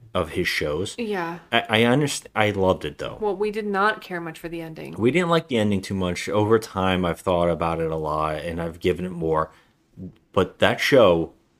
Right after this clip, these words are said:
Speaker 1: is the one show of his that has maybe the opening is the best, and the ending is the part that I didn't like.
Speaker 2: Yeah.
Speaker 1: It's the first time it reverses. But th-, that is a, also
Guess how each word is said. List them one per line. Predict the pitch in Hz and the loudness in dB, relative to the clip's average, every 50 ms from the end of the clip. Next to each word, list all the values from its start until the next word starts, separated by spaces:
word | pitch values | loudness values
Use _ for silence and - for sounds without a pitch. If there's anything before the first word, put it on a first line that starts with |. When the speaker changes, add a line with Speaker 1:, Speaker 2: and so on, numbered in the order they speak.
| _ _ _ _ _ _ _ _ _ _ _ _ - | _ _ _ _ _ _ _ _ _ _ _ _ 0
Speaker 1:
is | 113 107 87 | 0 0 4
the | 87 101 | 4 2
one | 95 90 90 95 101 117 123 120 | 4 6 6 6 8 6 4 2
show | - - 113 107 101 | 4 6 8 8 8
of | 92 - | 6 2
his | - 92 82 78 73 73 | 2 0 0 0 -2 -4
that | - 82 80 78 | -2 -2 -2 -2
has | - 87 85 80 - - _ _ _ _ _ _ _ - | -2 -2 -2 -2 -4 -8 _ _ _ _ _ _ _ -8
maybe | 95 95 92 90 90 92 92 90 95 90 87 85 - _ _ _ _ _ _ - | -4 -2 2 2 4 4 4 2 2 0 0 -2 -6 _ _ _ _ _ _ -4
the | 98 92 - | -2 0 4
opening | 98 98 98 101 123 117 117 117 123 117 | 4 4 4 4 4 2 2 2 0 -2
is | - 107 95 87 85 90 - _ _ _ _ - | -2 -2 -2 -2 -2 -4 -12 _ _ _ _ -8
the | 92 90 87 | -4 -4 -2
best, | 73 - - 90 135 - - - - - _ _ _ - | -2 -2 0 0 -2 -2 -4 -12 -16 -20 _ _ _ -4
and | 98 90 85 | -2 -2 -2
the | 85 - | -2 -2
ending | 92 87 90 92 85 76 | 0 0 0 0 0 -2
is | 73 76 76 - | -6 -8 -8 -8
the | 78 71 | -10 -6
part | - - 80 73 - | -4 -2 -2 -2 -2
that | 73 67 | -4 -6
I | 67 69 | -6 -6
didn't | 73 80 73 - - | -6 -6 -8 -8 -10
like. | 69 65 - - - - - - - | -14 -14 -14 -16 -20 -20 -14 -8 -4
Speaker 2:
Yeah. | 247 220 | -2 0
Speaker 1:
It's | 226 220 | 2 2
the | - | 2
first | - - 127 127 123 - | 6 8 8 8 8 6
time | 120 113 107 | 4 2 2
it | 101 92 | 2 0
reverses. | 92 87 80 82 85 82 76 - - 62 62 - - _ _ _ _ _ _ _ | -2 -4 -4 -2 -2 -2 -2 -4 -6 -10 -10 -12 -16 _ _ _ _ _ _ _
But | - 98 95 90 - - _ _ _ _ _ _ _ | 2 2 2 2 -2 -6 _ _ _ _ _ _ _
th-, | - 98 101 104 - - 101 95 | -2 0 2 2 2 2 0 0
that | 87 90 90 92 | 2 2 2 2
is | 85 78 | 2 0
a, | 76 71 - _ _ _ | -2 -10 -14 _ _ _
also | - 92 85 85 82 - 87 76 71 69 69 69 | 0 0 0 0 -2 -4 -4 -4 -4 -6 -8 -10